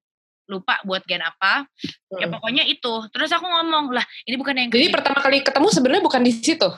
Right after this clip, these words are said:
Speaker 2: Bukan di
Speaker 1: Bukan,
Speaker 2: Soundwave?
Speaker 1: jadi pertama kali
Speaker 2: Sebelumnya
Speaker 1: ketemu.
Speaker 2: udah ketemu?
Speaker 1: Mm-mm.
Speaker 2: Ah.
Speaker 1: Di, di tahun lalunya gitu, tahun lalu
Speaker 2: Mm-mm.
Speaker 1: pada saat promo Oh Baby. Jadi,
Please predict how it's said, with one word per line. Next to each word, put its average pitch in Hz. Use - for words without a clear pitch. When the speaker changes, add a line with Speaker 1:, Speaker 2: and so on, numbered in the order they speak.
Speaker 2:
Bukan 202
di 214
Speaker 1:
Bukan, 214
Speaker 2:
Soundwave? 202
Speaker 1:
jadi 294
pertama 269
kali 233
Speaker 2:
Sebelumnya 226
Speaker 1:
ketemu. 269
Speaker 2:
udah 240
ketemu? 226
Speaker 1:
Mm-mm. -
Speaker 2:
Ah. 254
Speaker 1:
Di, 220
di 247
tahun 240
lalunya 269
gitu, 202
tahun 202
lalu 202
Speaker 2:
Mm-mm. -
Speaker 1:
pada 190
saat 202
promo 196
Oh 196
Baby. 208
Jadi, 220